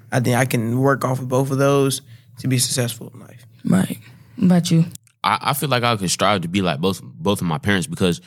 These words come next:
Speaker 3: you know, they went to college, they got, like, they put themselves, that, like, they got themselves on their feet,
Speaker 2: Mm-hmm.
Speaker 3: um, and they, like, sacrificed, like, a lot so I could, like, do things. So I definitely do respect all that they have, uh, done for me. So.
Speaker 2: Right. What about you, Skylar?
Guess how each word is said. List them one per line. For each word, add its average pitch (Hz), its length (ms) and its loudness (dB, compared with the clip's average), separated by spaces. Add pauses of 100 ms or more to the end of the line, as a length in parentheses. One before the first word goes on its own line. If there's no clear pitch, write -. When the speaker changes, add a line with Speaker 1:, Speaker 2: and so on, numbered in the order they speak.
(240)
Speaker 3:
you 95 60 0
know, 92 180 4
they 73 80 -6
went 95 240 2
to - 60 -12
college, 98 720 0
they 87 160 -2
got, 92 260 0
like, 85 160 -4
they 85 340 -4 (320)
put 110 160 -2
themselves, 101 460 -2
that, 87 180 -8
like, 82 160 -6
they 90 80 -4
got 98 300 -2
themselves 98 380 -6
on 98 100 -6
their 107 100 -4
feet, 92 380 -2 (260)
Speaker 2:
Mm-hmm. 185 240 -2
Speaker 3:
um, 90 460 0
and 117 100 0
they, 160 140 0
like, 131 200 0
sacrificed, 117 600 -2
like, 104 160 -2
a 80 60 -2
lot 92 300 2
so - 160 -2
I 87 100 2
could, 73 280 -10
like, 69 180 -8
do 90 160 -2
things. 71 300 -8
So 73 260 -6 (320)
I - 60 -8
definitely 95 400 0
do 92 400 -2 (220)
respect 82 520 0
all 82 140 2
that 73 160 -2
they 78 140 2
have, 69 180 0
uh, 65 220 -2
done 76 180 2
for 69 140 -4
me. 64 220 -6
So. - 120 -2
Speaker 2:
Right. 135 400 0 (320)
What - 120 -4
about 175 220 0
you, 170 60 -2
Skylar? 143 380 -6